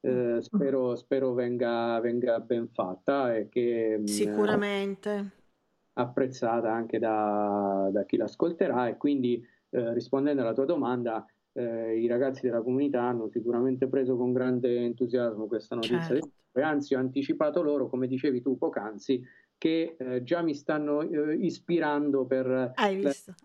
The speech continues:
Speaker 1: realizzazione di un altro, di un altro libro, anche perché in questo che ho scritto, eh, di-, lo dico, vabbè, mm, dico
Speaker 2: Vai, vai.
Speaker 1: proprio due parole,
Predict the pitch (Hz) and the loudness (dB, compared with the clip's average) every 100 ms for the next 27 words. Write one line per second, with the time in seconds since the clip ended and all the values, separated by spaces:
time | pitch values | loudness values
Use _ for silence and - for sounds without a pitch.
0 | _ 160 147 - 147 143 131 127 123 127 | _ -2 -2 0 0 2 0 0 2 2
1 | 127 127 131 123 123 123 123 123 123 127 | 0 0 0 2 2 0 0 0 -2 -2
2 | 117 113 123 127 143 147 147 - 170 - | 0 0 0 2 2 0 0 0 0 -2
3 | _ - 135 131 - 165 135 - - - | _ -2 2 2 2 2 2 0 -2 0
4 | 135 131 - 135 113 - 104 - _ _ | -4 -6 -6 -6 -6 -8 -10 -10 _ _
5 | _ _ 120 117 113 113 127 127 123 123 | _ _ -10 -8 -8 -4 -6 -2 -2 0
6 | 123 127 120 117 127 113 101 104 107 110 | 0 2 2 2 0 0 -2 -2 -4 -4
7 | 110 110 107 110 120 113 110 113 214 214 | -4 -2 -2 2 2 2 0 -4 -4 -2
8 | 123 120 127 123 151 120 117 123 | 0 2 0 0 2 2 0 -2